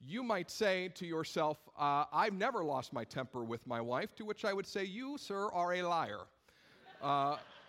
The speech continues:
but I have prided myself on the fact that, that I have only raised my voice at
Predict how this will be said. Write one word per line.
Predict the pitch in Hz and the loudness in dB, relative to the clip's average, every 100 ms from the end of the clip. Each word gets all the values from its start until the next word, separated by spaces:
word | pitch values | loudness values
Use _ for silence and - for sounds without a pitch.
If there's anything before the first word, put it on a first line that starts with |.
| - - - 143 156 160 160 | -20 -20 -20 -14 -12 -2 4
but | 277 208 208 170 - _ _ _ _ - - | 6 6 2 -8 -20 _ _ _ _ -12 2
I | 190 | 2
have | 196 190 | 2 0
prided | - 262 285 262 185 | 0 4 4 2 0
myself | 170 160 - 156 160 180 | 0 0 0 0 0 -2
on | 165 | -2
the | 156 | -2
fact | - 156 165 - | 2 2 2 0
that, | 160 156 | -2 -2
that | 160 | 0
I | 156 160 | 2 2
have | 160 160 | 2 0
only | 180 214 247 247 220 | 0 -2 0 -4 -2
raised | 160 196 226 226 180 | 0 2 2 -2 0
my | 180 175 | 2 2
voice | 156 180 226 - 127 | 0 0 0 0 -2
at | 110 | -2